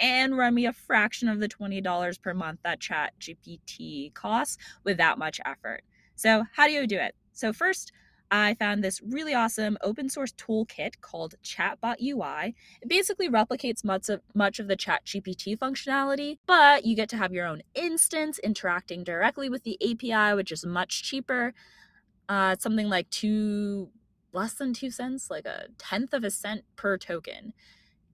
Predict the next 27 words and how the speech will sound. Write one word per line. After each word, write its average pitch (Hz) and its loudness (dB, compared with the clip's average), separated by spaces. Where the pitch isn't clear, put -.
So 175 2
I 165 2
think 277 -4
I 262 4
did 254 -2
the 226 2
math, 180 6
and 185 -4
it's - -12
like 175 -6
you 180 -2
would 180 -2
have 190 2
to 185 -8
generate, 170 -4
like, 160 -6
ten 175 -8
million 165 -6
tokens 151 -8
to 117 -4
come 160 -4
close 151 -6
to - -16
the - -12
cost, 156 -2
which 143 -8
would 175 0